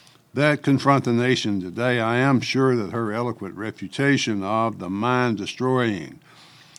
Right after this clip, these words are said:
political correctness that requires adherence to a set political narrative that the Times chooses to present to the world, whether that narrative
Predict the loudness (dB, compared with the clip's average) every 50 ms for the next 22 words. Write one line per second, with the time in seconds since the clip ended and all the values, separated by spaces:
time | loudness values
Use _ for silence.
0 | -20 _ -6 -2 0 4 4 4 4 4 4 2 0 0 0 -2 -2 -2 0 -2
1 | -2 -4 -6 -6 -6 -6 -4 -6 -6 -6 -10 -12 -12 -6 -4 -2 0 0 0 -2
2 | -4 -6 -8 -8 -6 -6 -4 -2 -2 -2 -4 -4 -6 -6 -6 -4 -4 -6 -6 -4
3 | -2 -2 -2 -4 -4 -8 _ _ _ _ -20 -20 _ _ -8 -6 -4 0 0 2
4 | 0 0 0 -2 -2 0 0 2 4 4 4 4 2 0 -4 -6 -8 -8 -10 -10
5 | -10 -12 -16 -18 -12 -8 -6 -4 -4 -2 -4 -4 -6 -6 -6 -4 -2 -2 -2 -2
6 | -4 -6 -8 -8 -8 -10 -10 -8 -6 -6 -4 -2 -2 -2 -2 -4 -4 -4 -4 -4
7 | -4 -4 -4 -2 0 0 0 0 -2 -6 -10 -10 -8 -8 -6 -6 -6 -6 -4 -6
8 | -6 -4 -4 -4 -2 -2 -2 -2 -2 -4 -6 -8 -10